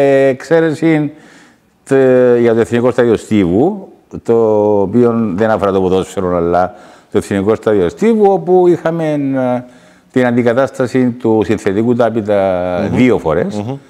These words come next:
Speaker 1: ε, η οποία έγινε από, με έξοδα του, με την ευγενή χορηγία του κοα.
Speaker 2: Του κοα.
Speaker 1: Μάλιστα.
Speaker 2: Ε, υπάρχει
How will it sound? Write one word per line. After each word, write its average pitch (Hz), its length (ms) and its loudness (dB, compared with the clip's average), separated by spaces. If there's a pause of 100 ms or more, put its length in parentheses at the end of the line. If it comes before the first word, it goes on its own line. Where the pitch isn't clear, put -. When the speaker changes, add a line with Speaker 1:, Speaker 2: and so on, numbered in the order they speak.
(300)
Speaker 1:
ε, 135 680 2
η 143 60 4
οποία 185 300 2
έγινε 226 380 0
από, 170 200 -2
με 151 220 -2
έξοδα 151 320 -2
του, 101 880 -4 (100)
με 104 160 -4
την 107 120 -2
ευγενή 104 320 0
χορηγία 120 400 -2
του 90 100 -8
κοα. 67 340 -8
Speaker 2:
Του 101 120 -12
κοα. 85 200 -4 (340)
Speaker 1:
Μάλιστα. 80 220 -8
Speaker 2:
Ε, 113 460 0 (1400)
υπάρχει 151 1300 -2